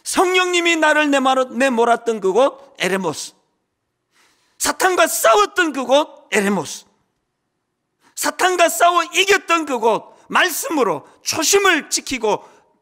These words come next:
유지했던 그곳 에레모스.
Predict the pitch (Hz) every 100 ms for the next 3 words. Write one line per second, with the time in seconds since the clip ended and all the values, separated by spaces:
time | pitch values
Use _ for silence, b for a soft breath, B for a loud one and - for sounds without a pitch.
0 | _ _ _ - 196 165 247 208 208 202
1 | 202 156 190 254 - - - 156 160 151
2 | - - -